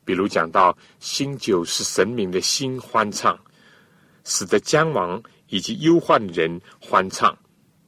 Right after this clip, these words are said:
但是呢，圣经里面更加提出了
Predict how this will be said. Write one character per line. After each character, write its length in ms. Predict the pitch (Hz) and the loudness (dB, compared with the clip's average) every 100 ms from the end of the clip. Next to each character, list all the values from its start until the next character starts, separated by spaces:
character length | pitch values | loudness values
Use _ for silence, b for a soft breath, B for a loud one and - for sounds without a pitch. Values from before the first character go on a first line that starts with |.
| _ b b b b b | _ b b b b b
但 160 | 240 | 2
是 160 | 220 233 | 4 4
呢， 160 | 208 170 _ _ _ _ _ _ _ _ _ _ _ - | 2 -2 _ _ _ _ _ _ _ _ _ _ _ -6
圣 220 | - 208 | 0 2
经 160 | 185 226 | 4 4
里 80 | 135 | 4
面 140 | 123 | 2
更 200 | 135 214 | 4 2
加 160 | 165 180 | 4 0
提 240 | - - | 0 -4
出 160 | 220 139 | 0 4
了 160 | 117 | 4